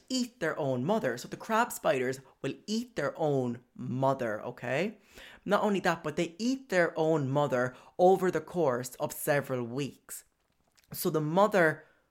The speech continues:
will allow it. The mother will willingly give up her own life and go through this absolutely excruciating,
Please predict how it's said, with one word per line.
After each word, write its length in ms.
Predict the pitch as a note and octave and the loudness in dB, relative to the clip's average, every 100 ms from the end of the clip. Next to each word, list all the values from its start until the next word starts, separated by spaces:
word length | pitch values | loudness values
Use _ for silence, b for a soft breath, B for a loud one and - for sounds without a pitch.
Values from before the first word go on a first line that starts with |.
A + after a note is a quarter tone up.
| _ _ _ _ _ _ _ _ _ _ - | _ _ _ _ _ _ _ _ _ _ 0
will 200 | E3 F3 | 8 10
allow 260 | D3 F#3+ | 12 10
it. 240 | A#3+ A2 - D#3 | 8 0 -6 2
The 140 | D#3+ | 4
mother 320 | F3 A3 G#3+ | 6 6 6
will 140 | F3+ E3 | 6 2
willingly 800 | C3+ F#3 E3+ C#3+ C3 B2+ C3+ b b b _ _ F3+ | 4 4 4 2 0 -2 -4 b b b _ _ 0
give 240 | F3+ G3 | 6 8
up 200 | G3+ F#3 | 8 4
her 120 | E3 D3 | 2 0
own 280 | D#3+ F3 D#3+ | 2 2 4
life 480 | C#3+ A#2+ G#2+ C#3+ - B B - | 4 2 0 -8 -18 B B -2
and 440 | D3 C#3+ C3+ B2+ - | 2 2 2 0 2
go 200 | F3 F#3+ | 4 4
through 220 | F#3+ D#3+ | 2 0
this 220 | A2 - - | 0 -2 -2
absolutely 520 | - G#3+ A3+ G3+ D3 C3+ | 2 2 2 -4 -2 -2
excruciating, 1120 | A2+ - - G3 G#3 G3+ D#3 C#3 C3 C3 B2 | -4 -10 0 2 2 0 0 2 2 -2 -4